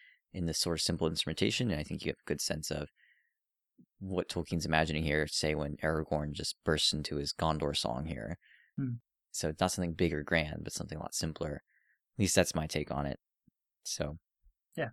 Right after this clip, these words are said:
Speaker 2: hot tip.
Speaker 1: Yeah. All right, so sorry. Yep, go ahead. Favorite lines.
Speaker 2: Oh, I was gonna say, you stole mine. Uh, you already mentioned it.
Speaker 1: Uh, well,
Speaker 2: Uh,
Speaker 1: I stole my own, too. I've already said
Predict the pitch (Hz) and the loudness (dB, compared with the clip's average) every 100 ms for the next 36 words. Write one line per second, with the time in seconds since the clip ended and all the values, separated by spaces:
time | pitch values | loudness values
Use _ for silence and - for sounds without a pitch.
0 | - 160 139 170 - _ _ _ _ _ | 2 4 6 2 0 _ _ _ _ _
1 | _ _ _ _ - 95 - - _ _ | _ _ _ _ 0 2 2 -2 _ _
2 | _ _ _ - - 104 85 - 104 92 | _ _ _ -20 2 8 8 8 8 12
3 | 98 76 92 - 95 90 71 - - 107 | 12 12 10 12 10 10 10 4 10 12
4 | 80 185 180 160 - 185 185 185 147 165 | 12 12 12 12 12 12 12 12 12 10
5 | 254 - 254 240 113 101 98 131 - - | 8 8 8 10 8 4 -2 -6 -6 4
6 | 135 127 127 123 127 156 143 143 - 123 | 4 6 4 4 2 2 2 0 0 -2
7 | 113 107 _ _ _ _ _ _ _ - | -2 -4 _ _ _ _ _ _ _ -20
8 | - 90 123 127 123 95 - 98 90 101 | -2 6 8 8 8 8 8 10 12 10
9 | 123 90 135 110 80 90 85 85 90 87 | 10 8 8 10 8 8 6 6 6 4